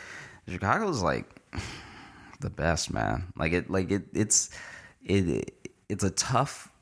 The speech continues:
comparison to make between New York, L A, and Chicago, because the best Chicago people go to New York and L A. So even when you're trying to make New York and L A examples,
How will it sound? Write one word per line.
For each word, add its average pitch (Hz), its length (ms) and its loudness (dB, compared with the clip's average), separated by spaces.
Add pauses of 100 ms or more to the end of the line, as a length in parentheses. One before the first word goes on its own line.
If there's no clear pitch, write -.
(340)
comparison 90 640 2
to 80 60 4
make 80 280 2
between 82 460 0
New 80 80 4
York, 85 260 0
L 69 160 2
A, 76 60 2
and 80 180 0
Chicago, 78 480 0
because 80 400 -2
the 78 80 -2
best 80 400 2
Chicago 80 480 0
people 82 320 -2
go 80 240 0
to - 20 2
New 82 120 4
York 73 260 0
and 69 80 2
L 67 180 0
A. 64 220 2
So 78 320 0
even 90 300 2
when 87 80 4
you're 85 100 0
trying 82 280 2
to 78 40 2
make 76 360 0 (240)
New 90 140 2
York 85 280 2
and 76 100 2
L 80 160 2
A 78 60 2
examples, 78 680 0